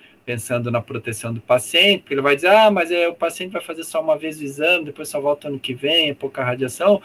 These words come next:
Você pode dizer, "Bom, se o senhor não quer acreditar na proteção, que eu acredito, que eu estudei, que eu sei que é importante,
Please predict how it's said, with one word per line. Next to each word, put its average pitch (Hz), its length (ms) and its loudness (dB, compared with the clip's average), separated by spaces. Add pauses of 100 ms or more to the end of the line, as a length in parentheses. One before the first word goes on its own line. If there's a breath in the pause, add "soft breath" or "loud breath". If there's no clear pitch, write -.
(160 loud breath)
Você - 140 -4
pode 175 240 4
dizer, 180 240 4
"Bom, 185 200 6
se - 120 -8
o 139 40 -6
senhor 156 180 4
não 160 120 4
quer 151 140 2
acreditar 135 560 2
na 123 80 0
proteção, 123 600 -6
que - 140 -10
eu 120 80 0
acredito, 120 720 -2
que - 100 -8
eu 120 60 -2
estudei, 127 500 0
que 135 100 -8
eu 120 60 -8
sei 123 160 -8
que - 100 -12
é 117 40 -6
importante, 127 680 -2